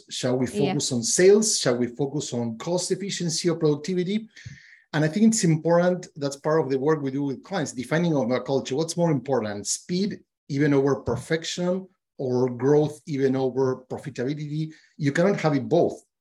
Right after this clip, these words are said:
Speaker 1: no?
Speaker 2: Mm-hmm.
Speaker 1: And when you make those clear, um, prioritizations ahead of time, then it's easier for people to make decisions. Another element of culture that's really important is how we manage collaboration. We talked briefly about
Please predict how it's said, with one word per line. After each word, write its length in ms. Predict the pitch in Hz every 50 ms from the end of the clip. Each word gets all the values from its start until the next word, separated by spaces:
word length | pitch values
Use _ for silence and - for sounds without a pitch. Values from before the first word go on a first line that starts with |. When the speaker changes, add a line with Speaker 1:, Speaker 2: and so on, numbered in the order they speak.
| _ _ _ -
Speaker 1:
no? 220 | - 113 120 135 196
Speaker 2:
Mm-hmm. 200 | 240 254 226 147
Speaker 1:
And 200 | 127 131 131 123
when 140 | 131 139 139
you 100 | 147 156
make 240 | 165 185 185 165 156
those 240 | 180 165 - - - - -
clear, 440 | 160 160 165 160 151 139 123 120 - 127 113
um, 360 | 104 101 98 98 98 - - - - - _ _ _ _ _ _ _ _
prioritizations 1000 | 127 123 123 123 123 143 131 - - 233 240 185 - - 131 113 - - - -
ahead 360 | 127 110 - - - 143 151
of 180 | 160 156 - -
time, 320 | - 175 165 175 165 147
then 260 | 135 139 139 160 175 170
it's 280 | - 131 - - - -
easier 300 | 190 180 - - 165 135
for 180 | - - 113
people 240 | - - 131 117 127 117
to 120 | - 123
make 160 | 120 120 113
decisions. 720 | 110 110 - - 127 110 - - - - - - - - _ _ _ _ - - _ _ _ _ _ _ _ _ -
Another 320 | 147 147 180 214 226 226
element 320 | 208 196 208 214 208 196
of 160 | 180 - - - - -
culture 400 | - 160 170 165 165 - 185 180
that's 280 | - - 170 - - 165
really 160 | 160 151 156
important 560 | 147 139 - 151 147 151 156 160 165 160 - _ -
is 400 | 139 127 135 127 - - - -
how 200 | - - 143 143
we 140 | 143 143 143
manage 380 | 139 139 139 143 139 139 -
collaboration. 640 | - 131 113 110 110 117 120 120 117 107 - - - - _ _ _
We 260 | 123 120 117 120 131
talked 360 | 123 123 151 143 139 - 160 - - 110 139
briefly 340 | 143 143 143 - 160 143 135
about 420 | 120 123 123 127 127 127 -